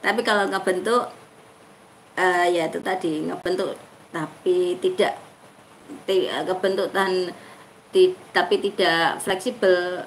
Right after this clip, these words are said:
agak-agak kaku dikit gimana-gimana, itu tadi yang si, eh, stapek. Nah, temennya si Dacron Press itu adalah Dacron lembaran. Nih. Oke,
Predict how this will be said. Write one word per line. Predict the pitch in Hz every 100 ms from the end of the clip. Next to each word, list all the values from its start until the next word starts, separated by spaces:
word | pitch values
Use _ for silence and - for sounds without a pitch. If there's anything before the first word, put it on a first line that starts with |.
| -
agak-agak | - 175 175 117 165 - -
kaku | 165 - 175
dikit | - 156 185
gimana-gimana, | 170 160 165 185 165 170 175
itu | -
tadi | - 185 220
yang | 196 175 185
si, | - 165 147 151 - - - - -
eh, | -
stapek. | - 87 98 - - - - - - - - - -
Nah, | 247 -
temennya | 262 311 320
si | 330 370 - -
Dacron | 262 - 294 302
Press | 294 -
itu | 285 185 147
adalah | - - - - -
Dacron | - 175 - 190
lembaran. | 165 156 147 - - 127 160 - - - - -
Nih. | - 175 80 165 - - - - - - - - - - - - - - - -
Oke, | -